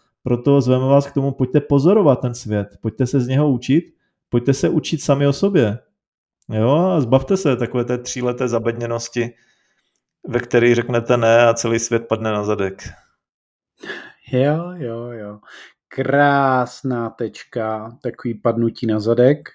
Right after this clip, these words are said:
Speaker 2: eh, na závěr. Tak, eh, musím přiznat, že jsme se s Víťou moc nesnažili při natáčení tady toho podcastu, ale my to tak máme, no. A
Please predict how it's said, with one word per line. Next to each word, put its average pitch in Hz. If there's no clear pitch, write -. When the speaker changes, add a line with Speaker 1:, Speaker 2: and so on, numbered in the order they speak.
Speaker 2:
eh, 117
na 117
závěr. 120
Tak, 143
eh, 143
musím 254
přiznat, 104
že 127
jsme 180
se 180
s 160
Víťou 165
moc 151
nesnažili 107
při -
natáčení 107
tady 107
toho 110
podcastu, 120
ale 156
my 180
to -
tak -
máme, 95
no. 87
A 110